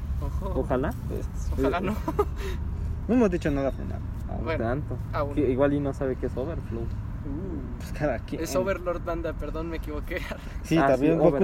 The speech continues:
Speaker 2: Overlord.
Speaker 3: Hero lo confundiste con Boku no Pico, ¿no?
Speaker 1: No, no, no soy tú, güey.
Speaker 3: No, mames,
Speaker 2: Chale,
Speaker 3: yo no lo
Speaker 2: banda.
Speaker 3: confundí. Yo no he visto ninguno de los dos.
Speaker 2: Chale, banda.
Speaker 1: Joder.
Speaker 3: Pero bueno, eso es irrelevante.
Speaker 2: Ajá, sí,
Speaker 3: Bastante
Speaker 2: ol-,
Speaker 3: irrelevante.
Speaker 2: olvídense de eso. Pero entonces, este, bueno, el plan era llegar a Marte como en dos mil veinticuatro.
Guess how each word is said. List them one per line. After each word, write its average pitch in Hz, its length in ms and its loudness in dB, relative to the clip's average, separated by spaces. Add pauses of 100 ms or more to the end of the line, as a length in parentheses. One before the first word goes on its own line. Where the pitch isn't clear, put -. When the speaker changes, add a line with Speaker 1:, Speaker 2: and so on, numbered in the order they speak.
(100)
Speaker 2:
Overlord. 170 120 2
Speaker 3:
Hero 190 160 6
lo 165 120 0
confundiste 131 440 -4
con 120 160 0
Boku 120 240 0
no 127 120 0
Pico, - 280 -8 (120)
¿no? - 280 -6
Speaker 1:
No, 156 280 0
no, 135 320 -6
no 147 160 -6
soy 147 100 -6
tú, 131 140 -8 (100)
güey. - 180 -8 (240)
Speaker 3:
No, 135 100 0
mames, 117 240 0
Speaker 2:
Chale, 110 80 0
Speaker 3:
yo 143 60 4
no 147 80 4
lo 139 60 2
Speaker 2:
banda. 135 100 0
Speaker 3:
confundí. 156 400 -2
Yo 185 120 8
no 190 60 6
he - 40 6
visto 175 180 2
ninguno 151 280 0
de 127 100 2
los 117 160 -2
dos. 185 120 -2 (1500)
Speaker 2:
Chale, 113 240 -2
banda. 104 280 -6 (120)
Speaker 1:
Joder. - 220 -6 (440)
Speaker 3:
Pero 127 120 2
bueno, 143 140 2
eso 151 200 2
es 165 140 4
irrelevante. 135 680 4 (360)
Speaker 2:
Ajá, 143 180 2
sí, 135 80 0
Speaker 3:
Bastante 143 260 4
Speaker 2:
ol-, 147 60 2
Speaker 3:
irrelevante. 131 320 4
Speaker 2:
olvídense 160 480 4
de 127 80 2
eso. 127 140 -6 (460)
Pero 135 160 2
entonces, 170 460 0
este, 127 380 2
bueno, 131 220 2
el 123 80 0
plan 165 280 2
era 185 180 4
llegar 135 280 4
a 135 40 2
Marte 170 600 0
como 117 180 0
en 117 80 -2
dos 113 160 -2
mil 143 180 0
veinticuatro. 135 600 -4